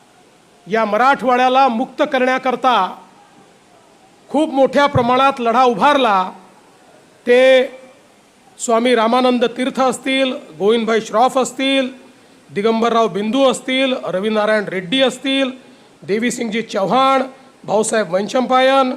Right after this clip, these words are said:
शंकरसिंग नाईक, विजयेंद्रजी काबरा, बाळासाहेब परांजपे, त्याचप्रमाणे काशीनाथ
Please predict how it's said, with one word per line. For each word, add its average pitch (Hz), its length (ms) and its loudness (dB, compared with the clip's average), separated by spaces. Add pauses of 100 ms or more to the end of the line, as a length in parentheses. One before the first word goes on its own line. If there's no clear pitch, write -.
(360)
शंकरसिंग 214 640 -4
नाईक, 254 440 0 (340)
विजयेंद्रजी 214 600 -4
काबरा, 254 580 2 (340)
बाळासाहेब 214 500 -2 (100)
परांजपे, 262 600 2 (920)
त्याचप्रमाणे 247 680 4 (320)
काशीनाथ 233 400 -2